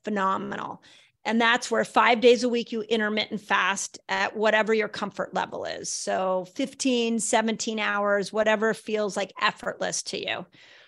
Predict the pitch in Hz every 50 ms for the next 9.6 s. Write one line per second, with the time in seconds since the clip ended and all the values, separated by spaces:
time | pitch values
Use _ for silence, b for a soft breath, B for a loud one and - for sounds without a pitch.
0 | b b _ - - 285 359 415 427 403 330 277 254 240 233 240 240 233 - -
1 | - 226 240 240 240 - 233 220 - - - 226 - 208 - - - 214 180 -
2 | - 190 - - - - - - - - - - _ - 220 214 208 208 202 208
3 | 208 208 208 220 247 277 302 269 320 294 262 269 - 226 214 208 208 208 208 208
4 | 208 208 175 196 208 220 220 226 240 269 302 320 254 - - - - 233 226 226
5 | 220 214 208 208 202 214 226 240 240 214 196 226 220 196 185 180 - 214 202 202
6 | 202 208 196 196 - - - - - 196 175 180 - - 208 196 196 190 - -
7 | 185 190 185 190 185 175 165 190 196 190 185 190 185 202 190 - - 214 202 208
8 | 208 - - 202 196 185 170 208 190 196 196 196 - - - - 196 208 190 -
9 | - - 175 - - - 190 170 196 214 247 254